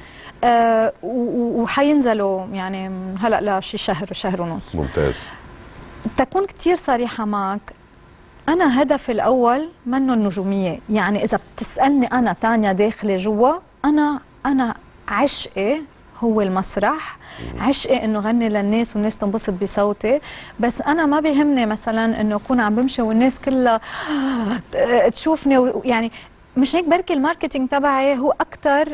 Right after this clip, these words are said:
Speaker 1: آه، آه، صوب صوتي والأغاني
Speaker 2: مم.
Speaker 1: وأقل صوب ال-، عرفت الهمروجة تبع
Speaker 2: آه، بص يا
Speaker 1: النجومية
Speaker 2: تانيا،
Speaker 1: يعني.
Speaker 2: بص يا تانيا.
Speaker 1: بس بركي غلط، ما بعرف.
Speaker 2: بص يا تانيا، بص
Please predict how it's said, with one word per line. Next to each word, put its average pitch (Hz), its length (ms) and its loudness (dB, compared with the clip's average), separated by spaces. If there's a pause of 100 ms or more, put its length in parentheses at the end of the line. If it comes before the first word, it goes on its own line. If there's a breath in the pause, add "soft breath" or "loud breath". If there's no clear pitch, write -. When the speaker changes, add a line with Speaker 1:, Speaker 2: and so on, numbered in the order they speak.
Speaker 1:
آه، 233 400 2 (300)
آه، 226 360 4
صوب 254 260 -2
صوتي 277 580 0
والأغاني 247 720 2
Speaker 2:
مم. - 60 -2
Speaker 1:
وأقل 320 460 2
صوب 285 360 2
ال-، 214 520 2
عرفت - 240 -6
الهمروجة 240 540 0
تبع 202 340 0
Speaker 2:
آه، - 40 0
بص 202 120 -2
يا 196 80 2
Speaker 1:
النجومية 214 540 2
Speaker 2:
تانيا، - 180 -4
Speaker 1:
يعني. 156 260 -8
Speaker 2:
بص - 140 -10
يا - 40 -6
تانيا. - 200 -8
Speaker 1:
بس - 180 -10
بركي 320 260 0
غلط، 311 280 0 (120)
ما 240 120 -6
بعرف. - 240 -4
Speaker 2:
بص 117 200 -8
يا - 60 -4
تانيا، 65 200 -8
بص 294 80 -2